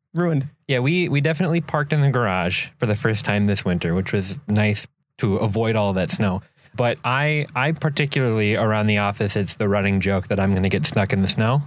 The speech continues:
Speaker 1: 'Cause you
Speaker 2: because
Speaker 1: do.
Speaker 2: I do often. Um, and there's a couple of reasons for that. Number one, I don't have a four-wheel drive vehicle, which
Speaker 1: Can't
Speaker 2: I,
Speaker 1: drive.
Speaker 2: I can't drive at all. I'm awful at that.
Speaker 1: <laughs>
Speaker 2: Um, but my neighborhood is a series of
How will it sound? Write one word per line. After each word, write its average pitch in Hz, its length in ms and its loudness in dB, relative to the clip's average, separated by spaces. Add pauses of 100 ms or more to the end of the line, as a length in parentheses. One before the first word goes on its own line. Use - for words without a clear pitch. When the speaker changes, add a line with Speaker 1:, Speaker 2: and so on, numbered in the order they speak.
(100)
Speaker 1:
'Cause 135 200 0
you 127 120 0
Speaker 2:
because 131 240 0
Speaker 1:
do. - 20 -8 (260)
Speaker 2:
I 220 60 0
do 190 180 0
often. 131 360 -2 (240)
Um, 110 400 2
and 123 340 2
there's 131 220 0
a - 80 0
couple 180 180 0
of 135 60 2
reasons 98 280 0
for 107 100 -2
that. 101 180 2
Number 113 180 2
one, 110 160 2
I 90 80 0
don't 113 220 0
have 113 120 2
a 110 80 -2
four-wheel 107 360 0
drive 98 220 0
vehicle, 104 500 0
which 98 180 -2
Speaker 1:
Can't 135 240 0
Speaker 2:
I, - 20 2
Speaker 1:
drive. 117 440 0 (100)
Speaker 2:
I 110 120 0
can't 131 300 -2
drive 123 220 2
at 120 80 0
all. 113 200 2
I'm 117 120 0
awful 107 280 0
at 104 80 -2
that. 143 340 0
Speaker 1:
<laughs> - 40 -20 (200)
Speaker 2:
Um, 110 500 0
but 135 180 0
my 131 140 2
neighborhood 151 640 2
is 117 180 0
a 113 80 0
series 143 480 2
of 113 500 0